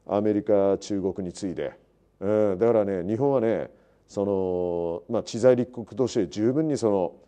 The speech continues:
胸を張って、えー、いけるポジションにあると思います。しかし、今後の我々の弁理士のもう活動、活躍いかんによってはね、もっとダメになるかもしれないし、いや、あの、やっぱり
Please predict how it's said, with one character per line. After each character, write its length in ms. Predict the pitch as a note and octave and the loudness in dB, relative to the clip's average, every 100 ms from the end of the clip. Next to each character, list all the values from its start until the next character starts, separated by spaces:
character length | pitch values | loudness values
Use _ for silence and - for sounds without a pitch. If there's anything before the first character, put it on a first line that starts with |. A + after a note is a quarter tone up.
| _ _ _ G2+ | _ _ _ -2
胸 200 | A2+ A2+ | 4 4
を 100 | G#2 | 4
張 100 | G#2+ | 2
っ 100 | - | 0
て、 300 | G2 C#2+ - _ _ _ _ | -2 -2 -6 _ _ _ _
え 180 | F#2 F#2+ | 0 0
ー、 40 | G2 | 2
い 60 | |
け 160 | G#2+ G#2 | 2 4
る 360 | G2+ G2 G2 F#2+ | 4 4 4 2
ポ 120 | A2+ | -2
ジ 100 | F#2+ | -2
シ 80 | A2 | -6
ョ 20 | |
ン 60 | F#2 | -6
に 180 | E2+ - | -8 -6
あ 100 | A2 | -4
る 80 | G#2+ | -4
と 80 | F#2+ | -6
思 120 | C#2+ | -12
い 20 | |
ま 80 | B1+ | -14
す。 160 | - _ _ - _ | -20 _ _ -20 _
し 100 | - | 0
か 100 | G3 | 2
し、 400 | F3+ E3+ F2 - - _ _ | 4 4 4 0 -12 _ _
今 240 | - E3+ F3+ | 2 4 6
後 100 | F#3 | 6
の 100 | C#3 | 8
我 200 | A#2+ B2+ | 10 10
々 180 | C3 B2+ | 8 6
の 280 | B2+ B2 - | 4 2 2
弁 240 | B2+ C#3 | 2 2
理 60 | C3+ | -2
士 100 | C3+ | -2
の 340 | D3 A2 C#2+ - _ _ | 2 2 2 -6 _ _
も 120 | A2 G#2+ | -4 -4
う 40 | |
活 300 | - A#2+ B2 | 0 -2 2
動、 140 | B2 | 0
活 280 | - B2 - | 2 0 2
躍 320 | C3 C3 C3 | 0 2 -2
い 120 | A#2 C3+ | -2 2
か 120 | B2 | 2
ん 40 | |
に 60 | B2 | 2
よ 80 | B2 | 2
っ 20 | |
て 80 | F#2+ | 2
は 80 | |
ね、 200 | G2 G3+ - - _ _ | 4 2 0 -18 _ _
も 160 | A2+ B2+ | 2 2
っ 40 | |
と 180 | C#3 C#3+ | 6 6
ダ 140 | A#2 A2+ | 6 6
メ 100 | A2+ | 4
に 60 | |
な 80 | A2 | 2
る 80 | G#2 | 0
か 80 | G2 | -2
も 80 | |
し 80 | F#2+ | -2
れ 60 | F#2+ | -4
な 100 | E2+ | -6
い 60 | |
し、 300 | - E2 C2+ - | -8 -10 -12 -6
い 80 | B2 | 2
や、 240 | C3 A2+ - - - | 4 4 0 -14 -6
あ 160 | G#2+ | -2
の、 240 | G#2 G#2 G#2 | 0 2 2
や 80 | G#2 | 2
っ 20 | |
ぱ 140 | G#2+ | 2
り 200 | G2 F2+ | 2 0